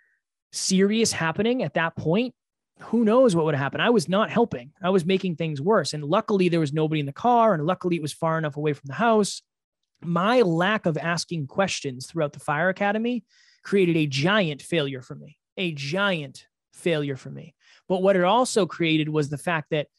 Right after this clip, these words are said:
now every time I have the opportunity to ask a question, I do, because I know you're either gonna get feedback along the way or you're gonna get it all at once at the end. And when it comes to it, something like that, you do not want all the feedback at once. You want it along the way.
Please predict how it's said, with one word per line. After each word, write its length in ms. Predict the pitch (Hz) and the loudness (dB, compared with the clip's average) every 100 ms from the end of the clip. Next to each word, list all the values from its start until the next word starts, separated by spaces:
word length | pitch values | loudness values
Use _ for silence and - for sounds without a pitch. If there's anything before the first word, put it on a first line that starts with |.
| _ _ | _ _
now 340 | 170 180 185 175 | -2 0 0 0
every 320 | 175 196 208 | 0 0 -2
time 340 | 180 175 185 | -4 -2 -2
I 80 | 165 | -2
have 180 | 160 156 | -2 -4
the 120 | 156 | -2
opportunity 580 | 151 156 147 156 156 170 | -2 -2 -6 -6 -4 -6
to 100 | - | -4
ask 240 | 147 147 | -6 -6
a 60 | 135 | -8
question, 420 | - 151 - 196 | -6 -6 -8 -8
I 120 | 151 | -8
do, 360 | 135 196 180 - _ _ _ _ | -4 -4 -4 -8 _ _ _ _
because 240 | 185 196 180 | -2 0 2
I 100 | 170 | 2
know 640 | 160 175 196 180 160 160 - _ - | 2 4 6 6 6 4 -2 _ 0
you're 160 | 170 | 2
either 240 | 190 190 185 | 4 4 4
gonna 160 | 185 | 2
get 160 | 180 156 | 2 -2
feedback 560 | - 180 175 180 180 | -2 -2 0 0 0
along 380 | 180 151 156 170 | -2 -2 -2 -2
the 60 | 147 | -2
way 460 | 147 226 330 285 - _ _ | 0 2 0 -4 -10 _ _
or 120 | 151 | -2
you're 140 | 170 175 | 2 2
gonna 140 | 185 | 0
get 180 | 175 180 | 2 2
it 60 | 165 | 4
all 400 | 165 196 196 196 | 6 6 6 4
at 100 | 165 | 2
once 280 | 180 185 | 0 0
at 100 | 175 | -4
the 140 | 180 202 | -2 0
end. 300 | 156 135 143 | 0 -4 -8
And 140 | 170 156 | -4 -2
when 100 | 170 | -2
it 60 | |
comes 240 | 170 208 208 | 0 0 0
to 140 | 214 | 0
it, 180 | 165 156 _ | 0 -2 _
something 360 | - 208 - 175 | -4 -2 -2 -2
like 220 | 147 143 | -2 0
that, 340 | 220 214 151 | 0 0 0
you 100 | 151 | -2
do 140 | 208 185 | -2 0
not 240 | 190 208 | 2 2
want 240 | 175 175 151 | 0 0 0
all 120 | 165 | 0
the 120 | 151 | -2
feedback 420 | 185 156 151 135 | -4 -2 -2 -4
at 100 | 139 | -6
once. 280 | 156 139 - | -6 -6 -6
You 100 | 160 | -4
want 180 | 175 185 | 0 0
it 60 | |
along 320 | 175 165 156 139 | 0 0 -2 -2
the 80 | |
way. 320 | 139 220 151 | 0 0 -2